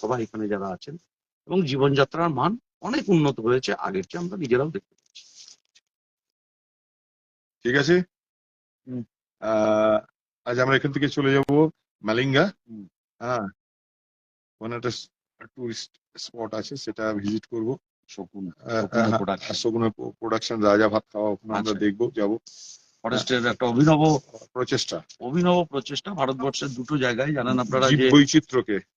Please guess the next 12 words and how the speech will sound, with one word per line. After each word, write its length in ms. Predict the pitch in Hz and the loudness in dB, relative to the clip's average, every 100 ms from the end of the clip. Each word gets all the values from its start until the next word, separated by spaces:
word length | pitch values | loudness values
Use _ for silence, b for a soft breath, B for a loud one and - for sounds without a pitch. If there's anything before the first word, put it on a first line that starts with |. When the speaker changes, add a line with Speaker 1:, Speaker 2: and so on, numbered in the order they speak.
| _ 113 | _ -10
Speaker 1:
নব্বইয়ের 420 | 117 107 135 123 | -8 -2 -2 0
দশক 300 | 123 - 131 - | 0 -2 -6 -10
থেকে 200 | 127 143 143 - _ _ _ _ _ _ | -6 -4 -4 -6 _ _ _ _ _ _
এই 80 | 127 104 | -12 -4
ভারতবর্ষের 540 | 113 117 127 - 143 131 | -2 2 0 0 -2 0
নাইনটি 340 | 110 127 131 143 - | 2 0 -2 -10 -2
ফাইভ 180 | 147 170 165 | -2 -2 -6
পার্সেন্ট 340 | 156 165 156 | -10 -6 -6
শকুন 460 | - _ _ 147 107 85 _ _ 113 | -8 _ _ -10 -10 -10 _ _ -6
মারা 260 | 110 113 90 | -2 0 -2
গেছে। 220 | 87 - _ _ _ _ _ _ _ _ 107 | -8 -14 _ _ _ _ _ _ _ _ -8
কারণ 240 | 120 | -4